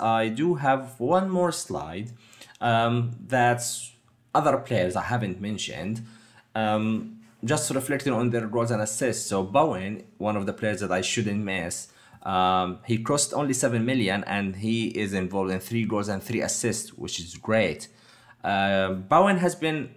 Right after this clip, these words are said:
amazing two seasons, uh, ago, not so much last season. Uh, could he be someone that is, uh, back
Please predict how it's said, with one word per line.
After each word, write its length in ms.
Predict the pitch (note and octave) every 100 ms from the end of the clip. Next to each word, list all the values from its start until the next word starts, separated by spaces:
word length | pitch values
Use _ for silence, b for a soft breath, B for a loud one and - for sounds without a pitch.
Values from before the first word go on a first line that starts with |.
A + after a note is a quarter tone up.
| -
amazing 920 | A#2 A#2 A#2 A#2+ B2 G#2+ F2 D2 F2 - _ -
two 140 | A#2
seasons, 460 | G2 G#2+ G2+ F#2+ F#2 - - - -
uh, 180 | F2+ -
ago, 520 | - E2+ D#2+ A2 B2 B B B B B B
not 260 | B2+ D3+
so 240 | - C3+ A#2+
much 440 | G#2+ G2+ - - - - A#2+ - _ _ -
last 360 | F2+ F#2+ -
season. 440 | G2+ F2 F#2+ A2+ C#3+ - b b b b -
Uh, 260 | A2 A2 A2
could 160 | D3+
he 140 | C#3 C#3
be 200 | D3+ C#3
someone 460 | - C#3+ D3 C#3+
that 240 | C#3 C3+ -
is, 420 | - C#3 B2 B2 A#2
uh, 220 | B2+ B2+
back 480 | A#2+ C#3+ D#3 D#3+